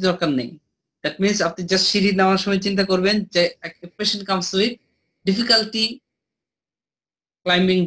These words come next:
down of the stairs। Answer is, where is the lesion? S O four, trochlear nerve lesion। ক্লিয়ার? ওকে।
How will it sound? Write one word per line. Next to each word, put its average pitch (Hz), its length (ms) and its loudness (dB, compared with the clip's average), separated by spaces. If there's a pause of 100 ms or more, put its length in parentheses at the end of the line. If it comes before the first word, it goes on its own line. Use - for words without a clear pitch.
down 170 240 4
of 156 120 -2
the 156 120 -2
stairs। 127 300 -6 (260)
Answer 156 300 0
is, 220 80 -2 (200)
where 170 160 0
is 165 100 -10
the 185 100 -4
lesion? 202 240 0 (920)
S - 80 -8
O - 20 -14 (100)
four, - 140 -20 (920)
trochlear 147 420 -4
nerve - 180 -14 (180)
lesion। - 260 -12 (920)
ক্লিয়ার? 240 220 -10 (1300)
ওকে। 175 160 -8